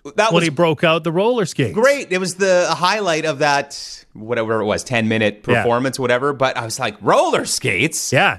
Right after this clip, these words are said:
Speaker 2: and he actually, I don't know who was standing there, but when he goes under their, their legs, that was a pretty short, I forget who it was, or whether it was a dancer or not.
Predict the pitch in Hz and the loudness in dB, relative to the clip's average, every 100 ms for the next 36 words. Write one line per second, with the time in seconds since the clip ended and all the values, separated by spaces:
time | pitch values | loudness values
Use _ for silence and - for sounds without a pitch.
0 | - 214 220 240 247 294 - 254 214 170 | 0 0 2 2 2 -2 -4 -6 -6 -6
1 | 156 170 208 185 190 156 - 170 220 214 | -2 -2 -2 -2 -4 -6 -6 -6 -4 -4
2 | 147 131 135 151 175 156 165 175 139 - | -4 -4 -4 -6 -6 -4 -2 -2 -4 -2
3 | 175 196 180 156 143 - 151 147 127 - | -2 0 -2 -2 -6 -6 -4 -4 -4 -10
4 | _ 139 139 135 220 208 - - _ - | _ -2 0 -2 -4 -8 -16 -20 _ -8
5 | 233 226 - 254 220 160 - 202 202 170 | -4 -4 -4 -6 -4 -6 -4 -2 -2 -2
6 | 160 151 185 190 220 214 147 156 123 104 | -4 -4 -4 -6 -6 -4 -4 -2 -4 -4
7 | 123 123 117 104 107 123 156 - 127 127 | -4 -4 -4 -6 -6 -6 -8 -6 -4 -4
8 | 95 | -6